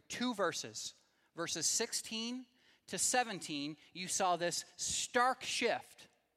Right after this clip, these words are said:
Verse sixteen outlined for us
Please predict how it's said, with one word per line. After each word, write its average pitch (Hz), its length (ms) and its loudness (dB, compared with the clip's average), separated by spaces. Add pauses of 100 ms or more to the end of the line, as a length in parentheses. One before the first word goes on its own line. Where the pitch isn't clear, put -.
(440)
Verse 233 220 4
sixteen 196 640 2
outlined 160 460 4
for 160 180 0
us 160 220 2